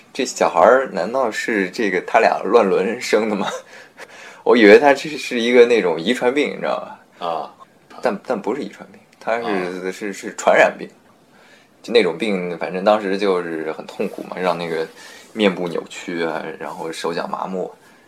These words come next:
Speaker 1: 从中间有细节就能看出来，他，他去烧，烧他那个手，他不会感到疼。
Speaker 2: 对。
Speaker 1: 嗯，所以他小孩儿也，也，也得了这个麻风病，他就很，很痛苦。其实，平心而论，那个伊娃格林还是演得挺不错的，
Speaker 2: 很不错。
Speaker 1: 这个片子。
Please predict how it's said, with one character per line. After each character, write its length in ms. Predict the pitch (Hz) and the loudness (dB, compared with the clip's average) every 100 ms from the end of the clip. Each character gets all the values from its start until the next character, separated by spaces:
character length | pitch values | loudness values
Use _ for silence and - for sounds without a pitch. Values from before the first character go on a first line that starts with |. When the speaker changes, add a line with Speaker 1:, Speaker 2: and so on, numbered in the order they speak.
| _ _ _ _ _ _ _ | _ _ _ _ _ _ _
Speaker 1:
从 180 | - 95 | -10 -4
中 120 | 107 | 0
间 120 | 107 | 0
有 100 | 92 | 0
细 180 | - 101 | -2 -6
节 140 | 85 | -6
就 80 | 85 | -6
能 140 | 82 80 | -10 -12
看 180 | - 80 | -12 -12
出 60 | |
来， 60 | 82 | -8
他， 140 | 92 | -10
他 140 | 87 92 | -8 -12
去 140 | 90 | -12
烧， 340 | - 104 92 | -2 2 2
烧 240 | - 98 90 | 0 -2 -2
他 100 | 98 | -4
那 140 | 87 | -8
个 120 | 82 80 | -8 -8
手， 200 | - - - _ _ - _ _ - | -8 -10 -10 _ _ -20 _ _ -8
他 100 | 98 | -2
不 140 | 98 | 2
会 80 | 202 | 2
感 160 | 196 - | 0 -4
到 120 | 180 | -8
疼。 360 | - 165 170 202 _ - | -8 -10 -10 -14 _ -20
Speaker 2:
对。 100 | - 180 | -20 -20
Speaker 1:
嗯， 100 | - - _ _ - _ _ - | -20 -20 _ _ -20 _ _ -20
所 100 | 80 | -16
以 20 | |
他 80 | 160 | -12
小 180 | 76 | -10
孩 100 | 78 | -8
儿 120 | 78 82 | -6 -8
也， 120 | 80 - | -12 -16
也， 300 | 67 71 - | -10 -10 -10
也 160 | 65 | -14
得 240 | 76 73 80 | -10 -2 -2
了 100 | 82 | -2
这 80 | 82 | -8
个 80 | 80 | -10
麻 120 | 73 | -12
风 180 | - 80 | -12 -14
病， 120 | 78 - | -16 -18
他 180 | - 160 | -14 -14
就 140 | 160 | -12
很， 120 | 156 - _ _ | -16 -20 _ _
很 180 | - | -18
痛 180 | - 110 | -8 -6
苦。 120 | - | -6
其 160 | - 110 | -6 -4
实， 180 | 120 120 - - - _ _ _ _ _ | -4 -6 -14 -20 -20 _ _ _ _ _
平 140 | 101 | -12
心 120 | 107 110 | -6 -2
而 100 | 113 | 0
论， 180 | 110 | 0
那 120 | 104 87 | -2 -2
个 80 | |
伊 100 | 87 | 0
娃 120 | 104 98 | 0 2
格 120 | 95 | 0
林 120 | 101 | -2
还 120 | 95 | -8
是 80 | 98 | -8
演 160 | - 92 | -10 -12
得 60 | |
挺 120 | 95 - | -16 -20
不 80 | |
错 220 | - 92 - | -14 -12 -12
的， 240 | - - | -14 -10
Speaker 2:
很 120 | - | -8
不 100 | 160 | -2
错。 140 | 151 104 | 2 2
Speaker 1:
这 100 | |
个 40 | |
片 20 | |
子。 60 | 85 | 0